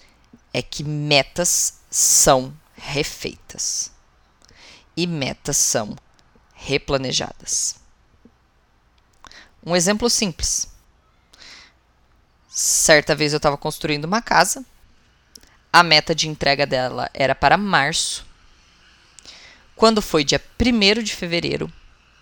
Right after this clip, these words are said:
nós ainda estávamos em fase de acabamento, ainda tinha toda a parte de fora ainda pra fazer.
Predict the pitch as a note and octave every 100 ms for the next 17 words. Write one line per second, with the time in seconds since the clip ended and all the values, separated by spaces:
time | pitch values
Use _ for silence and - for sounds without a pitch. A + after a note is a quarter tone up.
0 | - C3 C3 C3 C3+ C3+ C3 - B2 B2
1 | B2 C3+ - - - B2 C3+ - - B2+
2 | A#2+ G3+ F#3+ E3+ F#3+ F3+ D#3 - B2+ B2+
3 | B2 - B2 - C3+ - C3 - - -
4 | - C3 C#3 - - B3 A3+ F#3+